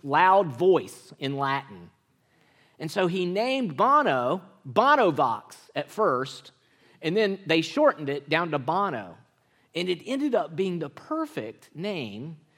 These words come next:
for a guy whose calling in life was to be the lead singer of the most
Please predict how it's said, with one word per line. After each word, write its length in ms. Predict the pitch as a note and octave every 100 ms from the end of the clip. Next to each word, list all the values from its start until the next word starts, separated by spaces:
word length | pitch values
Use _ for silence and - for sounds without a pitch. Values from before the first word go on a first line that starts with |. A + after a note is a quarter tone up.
| _ _
for 160 | - D#3
a 60 |
guy 320 | C#3+ E3+ F#3+ F3+
whose 220 | E3 -
calling 540 | - A#3+ C4+ A#3+ D#3
in 140 | D3+ D#3+
life 560 | F3+ G#2+ A#2+ D3+ - _ _ -
was 140 | D#3+
to 80 | D#3
be 120 | F3+
the 120 | C3+
lead 340 | B2 E3+ A#3+ F#3
singer 640 | - A3 G3 A2 A2+ D3+ _ _
of 160 | D3+ C#3+
the 100 | D3
most 540 | C#3+ D#3 E3+ E3 -